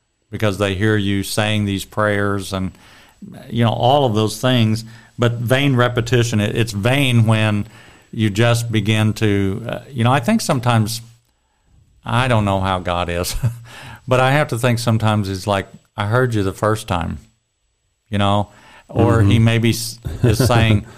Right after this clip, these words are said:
Speaker 2: <laughs>
Speaker 1: "I already said no with that." I, I have to wonder, and, and this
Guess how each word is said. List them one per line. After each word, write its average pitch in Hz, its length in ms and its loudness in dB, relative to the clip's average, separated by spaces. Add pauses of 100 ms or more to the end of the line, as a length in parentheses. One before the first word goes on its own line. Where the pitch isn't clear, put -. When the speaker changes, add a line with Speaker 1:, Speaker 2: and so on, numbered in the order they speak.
Speaker 2:
<laughs> - 200 -20
Speaker 1:
"I 117 180 0
already 117 520 2
said 98 360 -2
no 104 460 -2 (1080)
with 101 220 -8
that." 52 240 -6 (120)
I, 120 220 0 (400)
I 131 100 -2
have 175 200 0
to 143 80 2
wonder, 117 420 2
and, 104 100 0
and 104 300 -2
this 117 240 -2